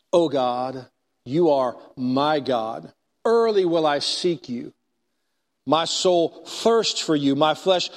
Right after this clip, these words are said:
longs for you in a dry and thirsty land where no water is." Now, what does that look like for our family? Here's the family version of it. "O God, you are our God. Early will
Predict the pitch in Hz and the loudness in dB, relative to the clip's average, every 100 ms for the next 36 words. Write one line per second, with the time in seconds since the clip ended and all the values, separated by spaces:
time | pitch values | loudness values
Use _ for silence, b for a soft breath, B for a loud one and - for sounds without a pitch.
0 | B - 147 196 247 247 226 - - 175 | B 0 2 4 2 0 -2 -2 0 0
1 | 160 147 131 135 170 175 165 151 151 170 | 2 0 0 2 2 2 -2 -4 0 0
2 | 165 151 151 147 147 143 139 135 127 127 | 2 0 2 0 0 2 2 2 0 -4
3 | 147 143 - _ _ _ _ _ _ _ | -8 -12 -16 _ _ _ _ _ _ _
4 | _ _ _ _ _ _ _ _ _ _ | _ _ _ _ _ _ _ _ _ _
5 | _ _ _ _ - 135 147 143 143 143 | _ _ _ _ -6 -2 0 2 0 0
6 | 143 139 127 - - _ - 151 127 - | 0 0 0 -4 -20 _ -2 0 0 0
7 | 139 127 127 151 127 147 139 127 120 110 | 0 0 0 0 -2 -2 -2 0 0 0
8 | 117 117 117 - _ _ _ _ _ _ | 0 -2 -2 -8 _ _ _ _ _ _
9 | _ _ _ _ _ - 156 151 156 151 | _ _ _ _ _ 2 2 4 2 2
10 | 143 135 - - _ - 139 170 156 147 | -2 -8 -16 -20 _ -6 0 2 2 0
11 | 147 143 147 147 131 117 113 104 - 147 | -4 -2 0 0 0 -2 -6 -8 -10 -18
12 | - - _ _ _ _ _ _ _ _ | -20 -20 _ _ _ _ _ _ _ _
13 | _ _ _ 151 151 147 131 139 131 - | _ _ _ 0 2 0 0 0 0 -4